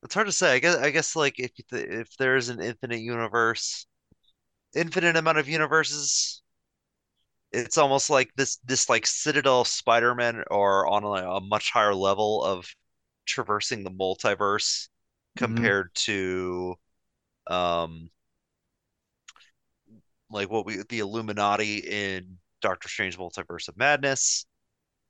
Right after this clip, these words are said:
Speaker 1: So, like, uh, I'm wondering if Miguel just has a, so m-, a much greater, you know, univer-, uh, knowledge of the universe that he, they're like, "Oh, well, there's th-, these numbers. This is the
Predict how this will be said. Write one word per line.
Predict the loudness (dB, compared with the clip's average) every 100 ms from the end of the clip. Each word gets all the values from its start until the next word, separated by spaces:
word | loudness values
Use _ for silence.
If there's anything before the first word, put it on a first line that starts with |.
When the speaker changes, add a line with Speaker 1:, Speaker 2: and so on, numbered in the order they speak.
| _ _ _
Speaker 1:
So, | -12 2 4 6 4 2 -4 _ -20 _ _ _ _ _ _ _ _ -20 _ _
like, | 4 6 6 2 -4 -8 4
uh, | 8 8 8
I'm | 6
wondering | 6 4 4 2
if | 2
Miguel | 0 2 6 6
just | 4 -4
has | 0
a, | 0 0
so | -2 2 4 2
m-, | -2 -2
a | 0
much | 0 0 0 -4
greater, | 0 2 4 4 2 0 _ _ _ _ _ _ _ _ _
you | -12 -2 0
know, | 0 -2 -6
univer-, | -2 0 4 2 4
uh, | 4 6 4 2 -2 _
knowledge | -8 2 4 4 0
of | -8
the |
universe | -8 -6 -2 -2 0
that | -2
he, | -2 -4 -12 _ _ _ _
they're | -6
like, | 0 2 6
"Oh, | 6 6
well, | 4
there's | 2 0 -8 _ _ _
th-, | 0 0 -2
these | -2 -2 0
numbers. | 0 2 -2 -2
This | -6
is | -6 -10
the | -16